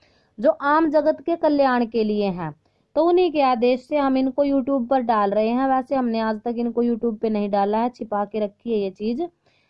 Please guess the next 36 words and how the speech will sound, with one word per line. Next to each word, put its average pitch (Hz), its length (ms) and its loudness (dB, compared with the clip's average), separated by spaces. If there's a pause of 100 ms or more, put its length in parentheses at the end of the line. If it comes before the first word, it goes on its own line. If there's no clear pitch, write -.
(240)
आ, 233 180 0
परंतु 294 500 0
क्या 285 260 0
है 254 240 0
कि 285 180 -2
जो 285 220 2
लोग 285 240 2
इस 277 160 -6
कैटेगरी 254 500 0
से - 160 -4
जुड़े 214 300 0
हैं, 226 140 -4
देखिए 254 260 -2
चैनल 262 380 0
वो 254 160 0
ही 285 120 -2
देखते 240 420 -2
हैं 247 120 0
जो 247 80 0
इन 247 160 0
चीजों 214 340 -4
में 240 120 0
मान्यता 208 460 0
रखते 185 380 -6
हैं 165 160 -8 (540)
और 285 160 4
ये 311 120 2
बिल्कुल 294 360 0
सिद्ध 294 320 -2
मंत्र 233 400 0
है, 226 240 0
बिल्कुल, 240 380 -2
अ, 220 400 0
सॉरी, 220 400 0
यंत्र 240 300 0
है। 226 280 -2